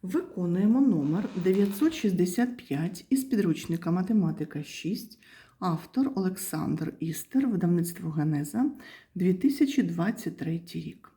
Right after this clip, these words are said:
Чи є правильним твердження? Перше, модулі протилежних чисел рівні. Друге,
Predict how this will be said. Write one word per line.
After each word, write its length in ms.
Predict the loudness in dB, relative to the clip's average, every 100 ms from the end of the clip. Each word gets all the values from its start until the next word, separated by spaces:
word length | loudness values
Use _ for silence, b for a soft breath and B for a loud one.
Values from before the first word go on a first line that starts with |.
| -20
Чи 180 | -2 0
є 280 | 2 2 2
правильним 640 | 0 -2 2 4 4 2
твердження? 640 | -2 -6 -6 -10 -14 -16 -18 _ B B B B B
Перше, 540 | -4 -2 -4 -6 -8 -2
модулі 480 | 0 2 2 2 2
протилежних 800 | 0 -2 -2 -2 0 -2 -4 -4
чисел 480 | 0 0 0 -6 -2
рівні. 520 | 2 2 0 -4 -6 -8 -14 B B B 2
Друге, 460 | 6 6 4 0